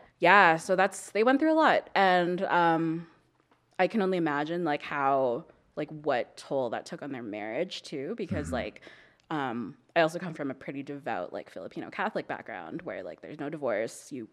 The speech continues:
Speaker 1: work it out. And also, like, if you're one of the lucky people that gets to immigrate, like, you're considered lucky. And so to complain about it isn't really an option. Like,
Speaker 2: Mm-hmm.
Speaker 1: and also this was in the eighties, the seventies, eighties, like,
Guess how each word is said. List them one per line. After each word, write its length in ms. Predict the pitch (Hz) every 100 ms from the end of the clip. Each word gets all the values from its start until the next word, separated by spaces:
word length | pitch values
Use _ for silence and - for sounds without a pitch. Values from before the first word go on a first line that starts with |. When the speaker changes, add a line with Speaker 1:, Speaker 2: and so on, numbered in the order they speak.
| -
Speaker 1:
work 200 | 127 165
it 80 |
out. 300 | 127 107 107 -
And 320 | 143 113 120 - - -
also, 320 | - 165 160 156
like, 220 | 147 147
if 160 | 160 -
you're 120 | 170
one 220 | 160 143
of 60 | 139
the 100 | 139
lucky 380 | 135 110 151
people 440 | 135 180 185 131 117
that 200 | 117 -
gets 240 | 104 -
to 140 | - 98
immigrate, 600 | 147 156 123 113 110 107 - - _
like, 340 | 143 131 110 - -
you're 180 | 175 147
considered 460 | 147 139 131 127
lucky. 320 | 120 - 98
And 160 | 92 151
so 120 | 156
to 100 | 127
complain 520 | 143 156 147 151 131
about 300 | 120 85 98
it 260 | 90 92 95 _ _
isn't 300 | 151 127 135
really 260 | 110 98 73
an 100 | 73
option. 480 | 55 - - 62 107
Like, 160 | 113
Speaker 2:
Mm-hmm. 80 | 82
Speaker 1:
and 320 | 165 151 151 - _ _
also 280 | - 254 247
this 200 | 180 175
was 320 | 160 147 - -
in 120 | 139
the 120 | -
eighties, 420 | 165 127 92 104
the 60 | 165
seventies, 340 | 151 131 127
eighties, 280 | 143 123 120
like, 200 | 131 117